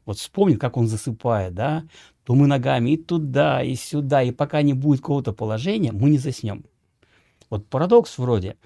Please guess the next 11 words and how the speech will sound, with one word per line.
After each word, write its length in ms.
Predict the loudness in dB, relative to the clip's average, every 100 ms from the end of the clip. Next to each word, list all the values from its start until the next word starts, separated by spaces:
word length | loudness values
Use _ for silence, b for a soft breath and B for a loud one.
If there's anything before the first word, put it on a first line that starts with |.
| B B B B B B _ 0
И 40 |
вот 180 | 0 2
поэтому, 520 | 2 2 4 6 6
когда 360 | 4 0 2 0
человек 480 | 0 0 2 2 2
читает 460 | -4 0 2 2 0
лекцию, 480 | -4 -4 -6 -2 0
возбуждается 760 | 0 0 -2 0 0 0 -2
на 80 | -6
каких-то 300 | -6 -6 -6
определённых, 840 | -6 -4 0 0 2 0 -2 -4